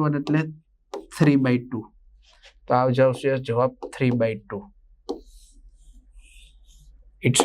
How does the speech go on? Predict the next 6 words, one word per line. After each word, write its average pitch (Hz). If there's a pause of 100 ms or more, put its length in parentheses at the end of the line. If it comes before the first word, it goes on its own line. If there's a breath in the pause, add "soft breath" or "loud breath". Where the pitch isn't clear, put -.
okay? 240 (960)
ચાલો 117
રેડી? 165 (540)
ચાલો 143
મિત્રો 147
રેડી? 175